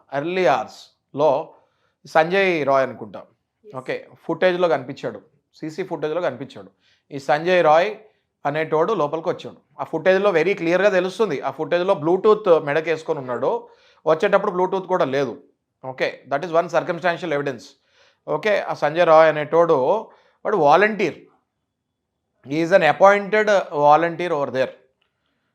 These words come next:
Speaker 1: కానీ వాడికి వాడు ఒక పోలీస్ లాగా చెప్పుకొని తిరుగుతూ ఉన్నాడు.
Speaker 2: Hmm.
Speaker 1: వాడు ఒక హాస్పిటల్లో ఒక వాలంటీర్. ఓకే,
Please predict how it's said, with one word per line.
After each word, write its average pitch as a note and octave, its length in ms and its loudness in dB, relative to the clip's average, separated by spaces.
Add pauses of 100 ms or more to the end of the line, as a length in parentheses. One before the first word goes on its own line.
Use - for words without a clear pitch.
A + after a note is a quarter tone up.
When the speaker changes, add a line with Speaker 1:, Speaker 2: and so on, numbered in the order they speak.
(140)
Speaker 1:
కానీ A3+ 540 4
వాడికి F#3+ 420 6
వాడు A3+ 280 4 (380)
ఒక F3+ 200 -8
పోలీస్ G#3 260 -2
లాగా G3+ 180 4
చెప్పుకొని F3+ 380 -4
తిరుగుతూ E3 280 -8
ఉన్నాడు. A2+ 260 -10
Speaker 2:
Hmm. - 260 -20 (400)
Speaker 1:
వాడు E3+ 140 2
ఒక F#3+ 100 -2
హాస్పిటల్లో F3 500 -2
ఒక G#3 60 -8
వాలంటీర్. D3+ 560 0 (960)
ఓకే, C3+ 320 -4